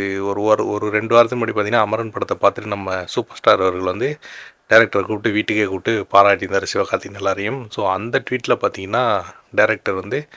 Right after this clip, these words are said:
சூப்பர் ஸ்டார் ரஜினிகாந்த் சார் அவர்களுக்கு நன்றி அப்படிங்கிற மாதிரி மென்ஷன் பண்ணி, ரஜினி சாருக்கு பேருக்கு முன்னாடி சூப்பர் ஸ்டார் அப்படிங்கிற ஒரு வார்த்தையை ஆட் பண்ணி தான் அந்த ட்வீட்டே போட்டிருப்பாப்புல. அதே அமரன் படத்தை பாராட்டி விஜய் அவர்கள் இன்னைக்கு அந்த இயக்குனரை சந்திச்சிருக்காரு.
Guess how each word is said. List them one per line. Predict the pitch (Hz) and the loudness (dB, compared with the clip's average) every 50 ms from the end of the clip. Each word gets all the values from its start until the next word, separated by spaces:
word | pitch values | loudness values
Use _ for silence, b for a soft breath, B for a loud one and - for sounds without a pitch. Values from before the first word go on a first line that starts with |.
| B B B B B - | B B B B B -6
சூப்பர் | - 135 131 - 123 | -6 -4 0 0 0
ஸ்டார் | - - 120 113 104 | 2 4 4 4 4
ரஜினிகாந்த் | 98 98 101 107 113 113 110 104 95 | 4 -2 -4 -6 -6 -4 -6 -6 -4
சார் | - - 98 95 | 0 0 0 0
அவர்களுக்கு | 98 98 98 98 95 95 98 - - 110 | 0 -2 -2 -2 -4 -6 -8 -8 -8 -6
நன்றி | 92 90 98 95 101 101 101 | -6 -6 -6 -6 -4 -2 0
அப்படிங்கிற | 98 95 95 95 98 92 92 | 0 0 0 -2 -6 -6 -4
மாதிரி | 95 95 98 101 107 | -2 -2 -2 -2 -4
மென்ஷன் | 98 98 98 95 104 101 98 | -6 -8 -8 -8 -10 -10 -10
பண்ணி, | 95 95 95 113 139 143 B B B B B B B B | -10 -8 -6 -6 -6 -6 B B B B B B B B
ரஜினி | - 101 95 127 131 110 | -4 -2 -2 -2 -2 0
சாருக்கு | 120 113 110 104 95 98 95 _ - | 2 2 2 2 -2 -10 -14 _ -2
பேருக்கு | - 110 120 120 - - | 0 0 0 0 -2 -4
முன்னாடி | - 110 110 120 117 | -2 -2 0 0 0
சூப்பர் | - - 120 117 - 123 113 | -2 -2 -2 0 0 0 0
ஸ்டார் | - - 104 104 104 | 0 -2 -2 -2 -2
அப்படிங்கிற | 101 101 101 101 - 101 | -4 -6 -8 -8 -6 -6
ஒரு | 98 98 | -2 2
வார்த்தையை | 98 101 98 - - 104 101 104 101 135 127 - - - | 2 2 0 0 -6 -4 -4 -2 -4 -4 -8 -8 -4 2
ஆட் | 104 104 101 101 _ | 4 4 4 2 _
பண்ணி | - 107 101 98 101 | -10 -8 -8 -4 0
தான் | 113 123 120 | 2 2 2
அந்த | 104 95 | 2 0
ட்வீட்டே | - - 101 104 - - 107 | -6 -6 -8 -6 -4 -4 -6
போட்டிருப்பாப்புல. | 104 _ - 98 95 104 - - 98 92 - - 113 120 139 - B B B B _ - | -4 _ -6 -6 -4 -4 -4 -2 -2 -2 -2 -4 -6 -6 -6 -8 B B B B _ -2
அதே | 107 113 139 151 | 2 4 6 6
அமரன் | 139 127 127 127 131 127 117 | 6 4 4 2 0 2 2
படத்தை | 117 110 107 - 98 | 0 0 0 -2 -2
பாராட்டி | - 113 113 120 123 110 120 127 | 0 0 0 0 0 -2 -2 -2
விஜய் | 117 107 110 123 123 | -2 0 2 4 4
அவர்கள் | 117 113 107 117 117 | 4 4 2 0 0
இன்னைக்கு | 113 107 107 104 101 110 | 0 -2 -2 0 0 0
அந்த | 104 101 | 0 0
இயக்குனரை | 98 107 113 110 113 113 104 101 | -2 -4 -4 -4 -4 -4 -4 -2
சந்திச்சிருக்காரு. | - 104 101 101 98 - - 107 104 107 98 98 104 | -4 -4 -4 -4 -10 -8 -8 -4 0 0 2 2 4